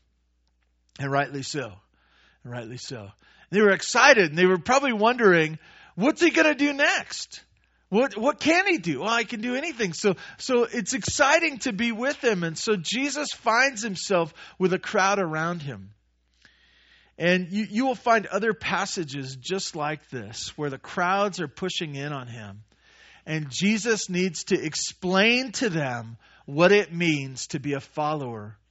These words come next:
or a disciple of his. So the crowds are pushing in. Lots of people, uh, and it's obvious to know why. They had, he had healed people, all,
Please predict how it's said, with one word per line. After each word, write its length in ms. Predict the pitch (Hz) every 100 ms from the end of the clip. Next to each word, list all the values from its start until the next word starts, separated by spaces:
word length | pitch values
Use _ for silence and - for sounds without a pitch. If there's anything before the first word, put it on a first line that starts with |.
| _
or 120 | 131 127
a 60 |
disciple 800 | 117 127 - 139 135 - 110 107
of 120 | 107
his. 460 | - 117 98 85 - _ _ _ _ _ _ _ _ _ _ - _ _ _ _ _ _ _ _ _ _ _ _ -
So 160 | - 165
the 120 | 160
crowds 420 | - 160 175 160
are 80 | 147
pushing 400 | - 170 - 139
in. 320 | 143 123 101 - _ _ _ _ _ _ - _ _ _ _ _ _ _ _ _
Lots 360 | 123 147 170 -
of 140 | 170
people, 540 | - 180 175 151 117 101 - - -
uh, 360 | 127 127 127
and 160 | 131 127
it's 300 | 123 - -
obvious 600 | - 139 151 160 151 - -
to 120 | 147
know 140 | 143
why. 260 | 127 139 131
They 180 | 131 139
had, 100 | 135
he 200 | 175 160
had 100 | 147
healed 560 | 139 196 208 160 127
people, 420 | - 196 165 123 -
all, 340 | 165 180 151